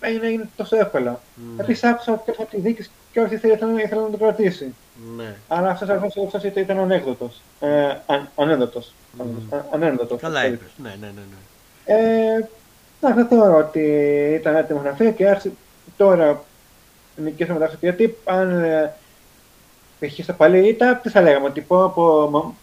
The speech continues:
Speaker 1: τον, τον διώξατε και έγινε βλακεία.
Speaker 2: Μμμ.
Speaker 1: Τι να σου πω, δεν ξέρω.
Speaker 2: Ναι.
Speaker 1: Εγώ πάντως θεωρώ ότι δεν θα ήταν, ε, έχει προ-, έχει τα προβλήματά του, ισχύει.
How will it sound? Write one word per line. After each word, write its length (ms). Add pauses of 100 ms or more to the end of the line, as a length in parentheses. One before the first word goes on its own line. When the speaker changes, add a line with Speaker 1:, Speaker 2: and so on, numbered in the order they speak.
(140)
Speaker 1:
τον, 320 (360)
τον 180
διώξατε 360
και 160
έγινε 720
βλακεία. 680 (240)
Speaker 2:
Μμμ. 140
Speaker 1:
Τι 60
να 100
σου 80
πω, 100
δεν 100
ξέρω. 400 (480)
Speaker 2:
Ναι. 100 (840)
Speaker 1:
Εγώ 140
πάντως 280
θεωρώ 340
ότι 280 (360)
δεν 280
θα 260
ήταν, 320
ε, 440 (520)
έχει 200
προ-, 440
έχει 120
τα 60
προβλήματά 540
του, 160
ισχύει. 520